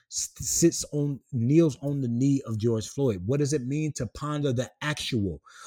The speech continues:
of Breonna Taylor Brim being murdered? And we hardly, in some sense, remembering her name in the ways that we remember Black boys and Black men.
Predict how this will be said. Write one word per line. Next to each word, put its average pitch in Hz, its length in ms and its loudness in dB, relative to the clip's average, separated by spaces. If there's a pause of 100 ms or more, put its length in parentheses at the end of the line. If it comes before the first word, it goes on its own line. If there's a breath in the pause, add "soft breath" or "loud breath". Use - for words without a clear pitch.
(160 loud breath)
of 143 380 6 (120)
Breonna 135 560 2
Taylor 135 380 2
Brim 123 460 0 (120)
being 131 400 2
murdered? 120 640 6 (680)
And 139 240 6
we 135 120 6
hardly, 160 680 4 (100)
in 127 120 2
some 170 280 2
sense, - 420 0
remembering 139 640 2
her 151 200 -4
name 143 380 -2
in 135 80 -6
the 123 60 -6
ways 135 340 -2
that 131 100 -2
we 131 100 0
remember 135 380 -2
Black 135 320 0
boys 127 520 2
and 113 100 -2
Black 147 260 0
men. 160 340 0